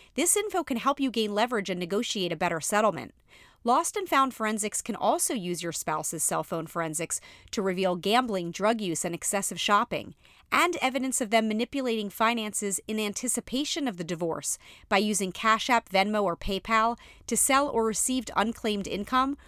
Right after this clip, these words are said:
or even using third-party apps to spy on you electronically. All of this can be a powerful tool to help present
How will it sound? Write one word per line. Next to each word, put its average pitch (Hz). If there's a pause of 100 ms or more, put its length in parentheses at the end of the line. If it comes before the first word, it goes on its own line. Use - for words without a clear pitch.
(140)
or 240
even 311
using 285
third-party 247
apps -
to 220
spy 220
on 208
you 247
electronically. 247 (420)
All 330
of 277
this 202
can 226
be 190
a 180
powerful 240
tool 226
to 190
help 196
present 214